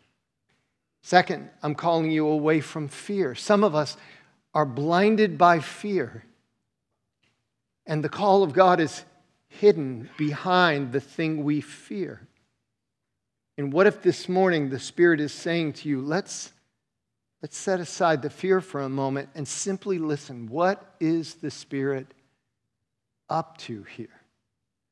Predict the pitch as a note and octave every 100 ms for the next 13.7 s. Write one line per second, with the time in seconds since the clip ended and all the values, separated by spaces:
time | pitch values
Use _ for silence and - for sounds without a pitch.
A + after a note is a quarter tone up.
0 | _ _ - D3 D3 C#3+ D3+ - D3 A2
1 | B2 C3 B2+ D#3+ D#3 - E3 D3+ C3 G#2+
2 | A#2+ A#2 - E3+ D3+ - E3 D#3 D3 A2+
3 | G#2 _ _ _ _ _ _ _ - D3+
4 | - D#3+ E3+ _ E3 F3+ F3 D#3+ D#3 G2+
5 | - - - _ _ _ _ _ _ _
6 | _ B2 A2 G#2 - _ _ _ _ _
7 | _ _ _ _ _ - _ _ - D3+
8 | - F#3+ F3 F3 E3 E3+ D3+ - F#3+ E3+
9 | D#3+ B2 F3+ F3 F#3 - F3 F3+ G#3 E3
10 | G#2 - _ _ _ _ _ _ _ _
11 | _ _ _ _ - E3 C3 F#3 F#3+ D3
12 | C#3+ - D#3 F3 F3+ F3+ - F#3+ - E3+
13 | D#3 - G#3 G#3 D#3 C#3